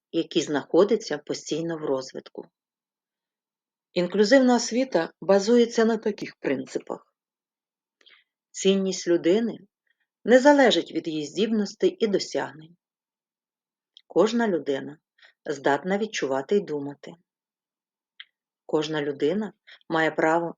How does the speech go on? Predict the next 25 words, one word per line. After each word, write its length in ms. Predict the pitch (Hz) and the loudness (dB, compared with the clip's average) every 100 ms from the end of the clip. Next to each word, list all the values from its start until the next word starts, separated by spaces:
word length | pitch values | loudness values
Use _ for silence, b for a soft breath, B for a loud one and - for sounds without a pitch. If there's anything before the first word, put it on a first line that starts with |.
| _ | _
на 100 | 165 | -6
спілкування 880 | 156 160 139 147 135 160 214 170 139 - | -4 -4 -4 -4 0 0 0 -4 -10 -8
і 80 | |
на 120 | 151 143 | -4 -4
те, 380 | - 156 220 247 _ | 0 0 0 -6 _
щоб 380 | - - 143 - | -8 0 0 0
бути 240 | 151 - | -8 -6
почутою. 720 | 226 139 - 143 139 - - 156 _ _ _ _ _ _ _ _ _ _ _ _ | -6 -6 -6 -4 -6 -8 -12 -14 _ _ _ _ _ _ _ _ _ _ _ _
Адаптація 760 | 165 151 170 - 175 175 - 147 | 0 2 0 6 6 6 2 -2
системи 580 | - 143 - 160 156 135 | -2 -8 -2 -2 0 -4
до 120 | 143 | -4
потреб 500 | 143 139 147 170 220 | -4 0 2 2 2
дитини, 500 | 214 - 139 127 131 _ _ - | -2 0 -4 -4 -10 _ _ 0
а 120 | 208 - | 0 2
не 100 | 226 | 0
навпаки. 600 | 170 127 - 139 - 139 - _ _ _ _ _ _ _ _ _ _ _ _ _ _ _ | 0 -2 -6 -8 -8 -12 -12 _ _ _ _ _ _ _ _ _ _ _ _ _ _ _
Справжня 640 | - - 202 262 214 160 | -4 6 8 8 2 -4
освіта 520 | 147 - 139 135 - - _ - | -6 -6 -6 -6 -12 -16 _ -8
може 300 | 156 151 143 | -6 0 -2
здійснюватися 1040 | 135 156 208 247 151 131 131 - - - - B B _ _ | -2 -4 -4 -4 -6 -6 -8 -12 -12 -12 -14 B B _ _
тільки 440 | - 294 294 - | 4 4 4 -2
в 80 | 220 | -2
контексті 840 | - 165 165 - 190 208 - - 185 | 0 -2 0 2 4 2 -6 -2 0
реальних 520 | 127 127 156 165 156 | 2 2 0 -4 -10
взаємостосунків. 1200 | - 160 160 156 - 156 151 - 139 139 - - | -8 -6 -6 -8 -8 -10 -8 -8 -8 -10 -14 -16